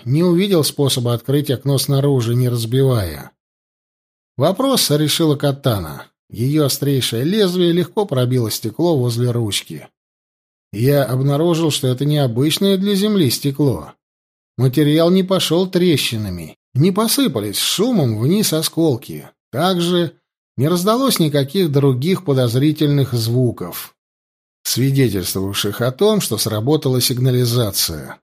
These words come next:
Вдохновленный тем, что можно проделать проход без особого шума, я принялся и дальше вспарывать окно, сделав круглую выемку.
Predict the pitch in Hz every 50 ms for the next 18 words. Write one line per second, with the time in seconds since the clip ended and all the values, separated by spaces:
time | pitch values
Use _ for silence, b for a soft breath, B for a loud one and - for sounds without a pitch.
0 | _ _ _ _ _ _ _ _ _ _ _ _ _ _ _ _ _ - - -
1 | 120 - 139 143 147 160 165 180 185 175 170 160 151 139 156 165 165 147 - -
2 | 139 143 156 151 131 127 131 113 117 120 123 127 147 151 135 117 - - 120 120
3 | 113 - - 143 123 113 113 110 104 110 104 - 123 117 104 101 92 85 82 82
4 | - - 151 185 202 196 190 180 185 - 131 123 139 180 208 214 185 170 147 135
5 | 135 127 123 - - 127 120 117 113 113 143 170 185 185 - - 170 156 - -
6 | - - 135 135 135 135 127 123 120 131 123 117 - 131 135 135 135 127 117 107
7 | 101 101 95 104 135 135 120 113 101 - - - 120 151 180 190 185 180 175 170
8 | 170 165 160 143 120 113 127 131 123 110 95 87 87 - - 80 76 71 -